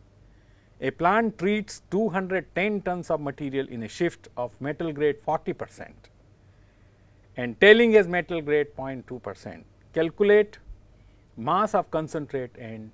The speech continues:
tailing. Seven, a flotation circuit consists of rougher, cleaner circuit to concentrate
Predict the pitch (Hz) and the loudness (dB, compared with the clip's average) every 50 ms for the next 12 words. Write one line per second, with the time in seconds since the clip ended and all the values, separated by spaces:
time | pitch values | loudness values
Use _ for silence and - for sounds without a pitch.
0 | _ _ - - 87 95 85 80 80 - _ _ _ - - - _ - - - | _ _ -16 -14 -14 -14 -14 -16 -20 -20 _ _ _ -20 -20 -20 _ -20 -20 -20
1 | - - - - - 175 185 180 196 226 262 269 _ _ _ _ _ _ - - | -20 -20 -12 -2 2 2 4 4 2 -2 -4 -8 _ _ _ _ _ _ -20 -20
2 | - _ - 131 131 - - 190 208 220 214 240 233 - 233 226 196 - 196 185 | -20 _ -8 -6 -6 -2 4 6 6 6 6 6 4 4 2 -2 0 2 2 2
3 | 170 - 214 202 - - - 175 175 165 - 214 208 - - 190 147 123 120 147 | 2 0 -4 -4 -4 -2 -4 -2 -2 -2 -2 -4 -4 -2 -2 -2 -2 0 0 0
4 | 151 - - 190 202 202 226 214 - _ - - - - - 139 160 185 190 202 | 0 2 2 2 2 2 0 -4 -14 _ -20 -20 -20 -10 -6 -4 -4 -2 -2 0
5 | 202 196 - - 175 160 - - 165 170 - - - - - - _ _ _ - | -2 -2 0 0 -2 -2 -2 -6 -8 -8 -8 -14 -20 -20 -20 -20 _ _ _ -20
6 | _ _ _ _ _ _ - - - - _ _ - - _ - - 143 143 139 | _ _ _ _ _ _ -20 -20 -20 -20 _ _ -20 -20 _ -8 -4 -2 -2 -2
7 | 139 135 131 - _ _ - - - - - - - - - - - 156 170 180 | -2 -4 -8 -12 _ _ -20 -20 -20 -20 -20 -20 -20 -18 -8 -2 0 0 0 0
8 | - 196 185 175 - 175 175 170 165 - | 0 -4 -4 -4 -2 -2 -2 -2 -2 -4